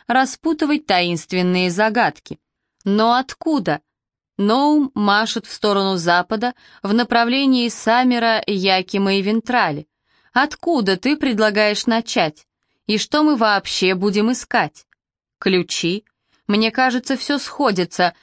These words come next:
Три символа, три замочные скважины, три ключа». «Так ты предлагаешь обыскать все три королевства?» — вскидывается Ноум.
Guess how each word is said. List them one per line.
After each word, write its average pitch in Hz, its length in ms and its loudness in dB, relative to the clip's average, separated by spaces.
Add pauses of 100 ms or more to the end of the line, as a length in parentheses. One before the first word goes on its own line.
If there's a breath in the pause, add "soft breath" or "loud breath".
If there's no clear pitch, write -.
(140 soft breath)
Три 214 240 -2
символа, 202 680 -2 (260)
три 262 220 0
замочные 220 640 0
скважины, 185 760 0 (240)
три 208 220 2
ключа». 185 580 -2 (840)
«Так 214 200 -2
ты 220 160 -2
предлагаешь 196 680 0
обыскать 175 600 0
все - 260 -2
три 175 200 -4
королевства?» — 185 800 -2 (240 soft breath)
вскидывается 185 880 -2
Ноум. 160 460 0